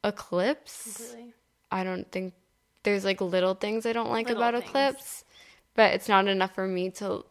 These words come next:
Speaker 1: like, have a very strong
Speaker 2: Mm-hmm.
Speaker 1: reaction to. But Breaking Dawn is a lot.
Speaker 2: Mm-hmm. Mm, I think this one makes me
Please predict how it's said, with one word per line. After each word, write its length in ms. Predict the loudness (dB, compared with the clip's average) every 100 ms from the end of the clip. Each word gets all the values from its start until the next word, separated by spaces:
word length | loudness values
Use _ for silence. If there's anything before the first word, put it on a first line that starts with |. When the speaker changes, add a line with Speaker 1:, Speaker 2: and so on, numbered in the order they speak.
| -6
Speaker 1:
like, 400 | -4 -6 -14 -20 _ _ -14
have 260 | -8 -6
a 120 | -6 -6
very 360 | 0 0 0
strong 220 | -2 -4 -2
Speaker 2:
Mm-hmm. 60 |
Speaker 1:
reaction 520 | -2 -2 -4 -4 -6 -6
to. 380 | -2 0 0 -2 -12 -20 -20 -20 _ _ _ _ _
But 200 | -4 -4
Breaking 340 | -2 -4 -4 -6
Dawn 440 | -4 -4 -6 -10 -16 _ _ _ _ _ _ _ _
is 120 | -12 -8
a 60 |
lot. 300 | -8 -8 -10 -14 _ _ _ _ -20
Speaker 2:
Mm-hmm. 300 | -20 -20 -20 -20 _ _ _ _ _ _ _ _ _ _ _ _ _ _ _ _ _ _ _ _ -16
Mm, 640 | -14 -12 -12 -14 -14 -16 -10
I 120 | -10
think 320 | -8 -10 -10 -10
this 240 | -10 -10
one 460 | -12 -10 -10 -12 -16 _ _ _ _ _ _ _ -16
makes 400 | -14 -14 -20 -18
me 220 | -16 -16